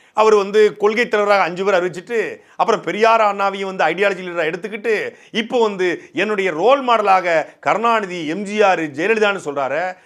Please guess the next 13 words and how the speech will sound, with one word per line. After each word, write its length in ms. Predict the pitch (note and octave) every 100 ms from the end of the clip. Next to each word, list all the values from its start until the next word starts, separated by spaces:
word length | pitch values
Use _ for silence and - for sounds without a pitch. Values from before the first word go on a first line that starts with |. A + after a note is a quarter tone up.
| _
கருணாநிதி 540 | - C#3+ G#3 A3+ A#3 A3+
ஆட்சியான 520 | G#3 G#3+ A3 G3+ F3+
தீய 300 | G3 G#3 F3
க-, 140 | D#3+
கட்சி 320 | D3+ E3+ A#3+ F3
தீய 220 | G3+ F3+
சக்தி, 560 | C3+ A2+ E3 G3+ - _ _ _
ஜெயலலிதாவுடைய 580 | C3 G#3+ A#3+ A#3 A3+ G#3
கட்சியான 560 | G#3 F3 G#3 G3 F#3 E3+
அ 80 |
தி 160 | G3+ A#3
மு 120 | A3
க 240 | A3 A3+